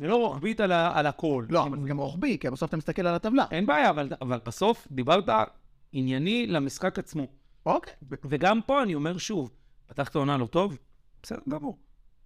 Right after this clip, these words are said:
Speaker 1: היה לו עונה טובה, יש ל-, ל-, ל-, לשחקן הזה, אני רוצה להגיד לילד הזה, ילד, נכון? זאת, יש לו כישרון ברגליים, יש לו את היכולות ברגליים. ולכן אני אומר, כשקהל לא נותן לך גם את הגב,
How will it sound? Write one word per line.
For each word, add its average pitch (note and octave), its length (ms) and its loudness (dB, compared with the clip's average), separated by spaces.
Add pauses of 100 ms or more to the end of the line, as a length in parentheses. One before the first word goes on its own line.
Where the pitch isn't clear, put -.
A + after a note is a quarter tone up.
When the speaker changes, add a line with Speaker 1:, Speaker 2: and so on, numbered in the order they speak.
Speaker 1:
היה C#3+ 160 4
לו D4 80 2
עונה A3+ 200 2
טובה, F3+ 220 0 (100)
יש F#3 240 0 (320)
ל-, A2 340 -2
ל-, A2 240 -2
ל-, A2 600 -2
לשחקן F3+ 340 -2
הזה, A#3 280 0
אני C3+ 100 -6
רוצה A2+ 200 -8
להגיד C3 160 -2
לילד A#2 440 0
הזה, G2+ 140 -4 (400)
ילד, A#2+ 280 0
נכון? B2 220 -2
זאת, C#3 200 -6 (440)
יש F3 200 -2
לו A#4 80 -4
כישרון G#3+ 360 0
ברגליים, E3+ 340 2
יש D3 100 -6
לו A3 60 -2
את G#3+ 60 -2
היכולות D3+ 460 -2
ברגליים. A#2+ 420 -2 (960)
ולכן B2 300 0
אני C#4+ 120 2
אומר, D4 260 4
כשקהל A#2 600 -2 (120)
לא D#3+ 140 -2
נותן F#3 220 -2
לך G3 80 -4
גם C#3 200 -2
את A#2 100 -10
הגב, E3+ 320 2